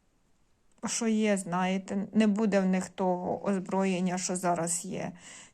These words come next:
Ні, шахеди закінчуються, і закінчуються, і балістика закінчується. І оте все гадость та железяча, те все закінчується, по-перше. По-друге,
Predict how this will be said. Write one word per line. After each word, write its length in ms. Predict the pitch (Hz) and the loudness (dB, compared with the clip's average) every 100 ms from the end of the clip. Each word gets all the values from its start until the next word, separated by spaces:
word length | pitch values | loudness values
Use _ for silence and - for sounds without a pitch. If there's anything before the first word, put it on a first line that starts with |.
| - | -10
Ні, 400 | 196 185 - - | -4 -2 -4 -4
шахеди 520 | 202 240 220 220 196 | -2 -2 4 4 4
закінчуються, 1120 | 180 185 - 180 180 - 185 180 185 - - 180 | 0 -2 -4 -4 -4 -4 -6 -6 -8 -6 -6 -6
і 180 | - | -6
закінчуються, 1400 | 196 190 190 196 196 202 202 196 196 - 190 180 170 175 170 | -6 -6 -2 2 2 0 0 0 -2 -2 2 4 4 2 0
і 300 | 73 - - | -6 -8 -6
балістика 640 | 185 190 202 202 - 180 175 | -2 0 2 2 0 -2 -4
закінчується. 1040 | 170 170 170 175 170 185 170 175 190 - 190 - - - - - - - _ _ | -2 -4 -4 -6 -6 -6 -8 -8 -8 -8 -10 -16 -20 -20 -20 -20 -20 -20 _ _
І 120 | 208 | -2
оте 340 | 214 214 226 226 | 0 0 0 0
все 300 | 208 233 208 | 2 4 4
гадость 640 | 175 180 226 226 202 - | 2 6 8 10 6 2
та 140 | 202 | 2
железяча, 680 | 202 208 214 220 220 208 208 | 4 4 4 6 4 4 -2
те 120 | 196 | -2
все 200 | 196 - | -2 -2
закінчується, 880 | 190 196 196 202 190 196 185 - 190 | -2 0 2 2 2 -2 -2 -2 -4
по-перше. 600 | 196 190 170 175 175 185 | -2 -4 0 0 0 -4
По-друге, 720 | 180 196 190 190 190 190 180 | -4 -6 -4 -2 0 -2 -2